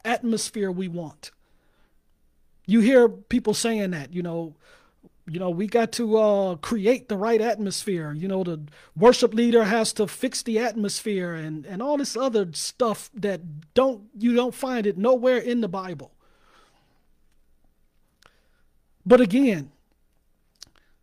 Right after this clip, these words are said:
this comes from our being influenced by the culture. And again, Thaddeus Williams made this statement. I thought it was so good and true. He says, "We tend to man-size God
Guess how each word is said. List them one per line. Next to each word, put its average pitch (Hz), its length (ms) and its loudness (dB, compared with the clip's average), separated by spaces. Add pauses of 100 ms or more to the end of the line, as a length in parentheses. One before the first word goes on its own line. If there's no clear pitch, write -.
(200)
this 254 200 2
comes 254 440 0
from 190 540 -4 (1400)
our 208 280 6
being 208 260 6
influenced 208 760 0
by 196 160 -4
the 180 120 -10
culture. 190 520 -6 (1160)
And 226 120 6
again, 208 560 4
Thaddeus 233 380 6
Williams 214 420 2
made 214 220 2
this 208 140 -2
statement. 190 420 0
I 185 80 -4
thought 214 240 0
it 190 80 0
was 180 180 -4
so 208 280 2
good 202 340 2
and 180 100 -4
true. 214 200 -2
He 185 120 0
says, 185 460 -4 (420)
"We 247 340 8
tend 196 640 2 (340)
to 220 200 6
man-size 240 1120 2
God 165 540 -2